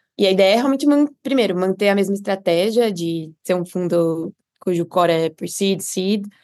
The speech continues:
Tem estatísticas, né, que mostram que fundos menores, né, logicamente são mais fáceis de retornar, assim por dizer, de novo, pelo tamanho de saída que existem na região, et cetera. E pra nós,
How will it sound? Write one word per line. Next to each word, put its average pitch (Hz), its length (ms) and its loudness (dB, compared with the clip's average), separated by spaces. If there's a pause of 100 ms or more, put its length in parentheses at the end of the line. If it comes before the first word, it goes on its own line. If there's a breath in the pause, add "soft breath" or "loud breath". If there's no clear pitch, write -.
(220 loud breath)
Tem 240 160 2
estatísticas, 226 640 -2
né, 180 120 0
que 180 140 -6
mostram 180 320 -2
que 175 340 -2
fundos 190 180 2
menores, 185 640 0
né, 180 380 -4
logicamente 175 580 0
são 175 220 -4
mais 175 400 -4 (160)
fáceis 175 380 0
de 202 80 0
retornar, 170 460 0
assim 165 200 -4
por 185 180 -4
dizer, 170 360 2 (360 loud breath)
de 190 120 -4
novo, 165 200 -2
pelo 170 140 -2
tamanho 175 320 0
de 165 80 -6
saída 170 300 -2
que 170 80 -8
existem 170 260 -4
na 170 80 -4
região, 170 460 0
et 165 80 -4
cetera. 202 480 0 (200)
E 202 120 -2
pra 202 240 0
nós, 190 560 -2